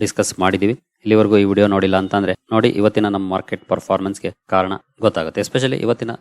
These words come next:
ಒಳ್ಳೆ ಪರ್ಫಾರ್ಮೆನ್ಸ್‌ಗೆ ಕಾರಣ ಏನು ಅನ್ನೋದು ಗೊತ್ತಾಗುತ್ತೆ. ಹಾಗೆ ಈ ವಿಡಿಯೋದಲ್ಲಿ, ಅಂದ್ರೆ ಈಗಿನ ಈ ವಿಡಿಯೋದಲ್ಲಿ ಇವತ್ತು ಫೋಕಸ್ ಅಲ್ಲಿದ್ದಂಥ ಸ್ಟಾಕ್‌ಗಳು ಯಾವ್ಯಾವು, ಅವುಗಳ ಪರ್ಫಾರ್ಮೆನ್ಸ್ ಹೇಗಿದೆ ಅನ್ನೋದನ್ನ ನಾವು ತಿಳ್ಕೊಳ್ಳೋಂಥ ಪ್ರಯತ್ನ ಮಾಡೋಣ.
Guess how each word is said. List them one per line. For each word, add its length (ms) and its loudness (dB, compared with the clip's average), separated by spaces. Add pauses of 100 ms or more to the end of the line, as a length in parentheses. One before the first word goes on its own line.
(120)
ಒಳ್ಳೆ 200 6
ಪರ್ಫಾರ್ಮೆನ್ಸ್‌ಗೆ 680 -4 (220)
ಕಾರಣ 220 0
ಏನು 220 -4
ಅನ್ನೋದು 240 0
ಗೊತ್ತಾಗುತ್ತೆ. 420 -2 (180)
ಹಾಗೆ 260 4
ಈ 40 6
ವಿಡಿಯೋದಲ್ಲಿ, 460 4
ಅಂದ್ರೆ 160 0
ಈಗಿನ 260 2
ಈ 120 -2
ವಿಡಿಯೋದಲ್ಲಿ 440 0 (100)
ಇವತ್ತು 280 2
ಫೋಕಸ್ 380 -2
ಅಲ್ಲಿದ್ದಂಥ 400 -2
ಸ್ಟಾಕ್‌ಗಳು 540 -2
ಯಾವ್ಯಾವು, 300 2 (100)
ಅವುಗಳ 260 2
ಪರ್ಫಾರ್ಮೆನ್ಸ್ 680 -2
ಹೇಗಿದೆ 240 2
ಅನ್ನೋದನ್ನ 420 -2 (320)
ನಾವು 140 -2
ತಿಳ್ಕೊಳ್ಳೋಂಥ 500 0
ಪ್ರಯತ್ನ 380 -2
ಮಾಡೋಣ. 320 -2